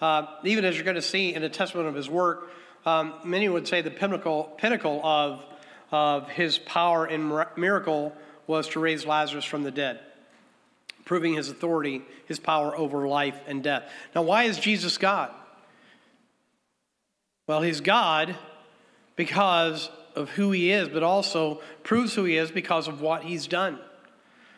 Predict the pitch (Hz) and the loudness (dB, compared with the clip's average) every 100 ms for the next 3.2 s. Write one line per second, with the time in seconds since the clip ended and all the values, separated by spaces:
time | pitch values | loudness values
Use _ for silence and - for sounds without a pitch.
0 | _ - 180 220 214 214 196 202 196 - | _ -4 2 2 4 2 4 2 2 0
1 | 180 185 175 175 - 175 160 156 147 156 | 2 2 0 -6 0 2 2 0 -2 -4
2 | 143 165 165 165 160 151 143 165 156 131 | 0 2 4 2 -2 -6 -2 0 2 0
3 | 143 | -4